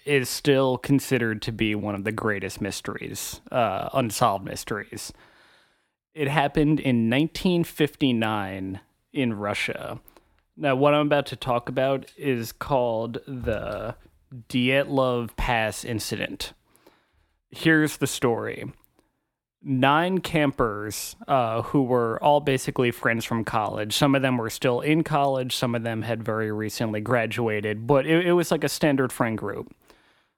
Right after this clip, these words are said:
Went on what's considered a Category three exposition,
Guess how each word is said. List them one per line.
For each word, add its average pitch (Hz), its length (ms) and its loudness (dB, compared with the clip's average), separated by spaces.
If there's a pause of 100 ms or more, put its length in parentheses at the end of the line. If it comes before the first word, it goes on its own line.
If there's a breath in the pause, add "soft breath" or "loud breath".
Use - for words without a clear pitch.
Went 143 500 2 (160)
on 117 540 -2 (240)
what's 135 340 2
considered 139 480 4
a 113 60 0
Category 135 720 2
three 110 720 -2
exposition, 113 1040 -2